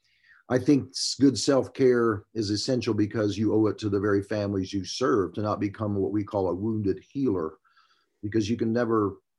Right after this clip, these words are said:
take people any further than you go yourself. And there's a principle that, you know, essentially says, you know, "Do no harm." I, I guess I'd also add that, that people are sensitive to your capacity to really, truly be present, to have what we call high levels of immediacy.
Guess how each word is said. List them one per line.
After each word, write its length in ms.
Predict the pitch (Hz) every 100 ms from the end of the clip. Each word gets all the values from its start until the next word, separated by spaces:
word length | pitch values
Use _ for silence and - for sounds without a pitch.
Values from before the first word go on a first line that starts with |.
| _ _ -
take 200 | 127 -
people 380 | - 110 107 101
any 160 | 113
further 320 | 104 123 117 107
than 140 | 110
you 100 | 101
go 220 | 95 101
yourself. 580 | 98 95 - 135 131 127
And 80 | 107
there's 160 | 101
a 40 | 101
principle 580 | - - 170 139 104 101
that, 160 | 90
you 100 | 113
know, 60 | 98
essentially 580 | 101 - 131 120 110 98
says, 360 | - 104 95
you 80 | 110
know, 280 | 101 95 92 _ _ _ _ 104
"Do 240 | 110 135 120
no 260 | 110 107
harm." 500 | 98 101 95 78 67 _ _ _ _ _ -
I, 160 | 151 147
I 60 |
guess 220 | 185 220 -
I'd 140 | 180
also 360 | 156 170 175 147
add 200 | 151 131
that, 160 | 123 - - 127
that 140 | 127
people 260 | 165 165 131
are 100 | 117
sensitive 540 | - 131 - 120 110 - _ -
to 60 |
your 220 | 123 117 101
capacity 680 | - 101 - 117 113 104 98
to 80 |
really, 260 | 107 117 110
truly 420 | 98 - 127 113
be 180 | 95 98
present, 540 | 95 117 107 90 92 98
to 60 |
have 140 | 107 98
what 140 | 90
we 80 | 101
call 240 | - 95
high 240 | 87 104 107
levels 400 | 110 98 104 101
of 80 |
immediacy. 720 | 90 98 110 117 113 131 131